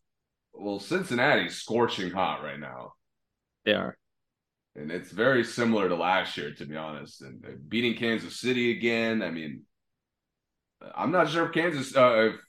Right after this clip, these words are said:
Speaker 1: Cincinnati's gonna lose the rest of the season.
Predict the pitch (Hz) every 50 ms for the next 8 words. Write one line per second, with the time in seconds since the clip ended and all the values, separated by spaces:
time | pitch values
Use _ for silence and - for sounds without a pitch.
0 | _ _ _ - - 147 147 139 147 139 151 175 165 127 107 95 113 113 101 98
1 | 104 120 156 139 110 - 95 101 104 110 113 - 120 113 113 110 - 113 127 147
2 | - 82 - - -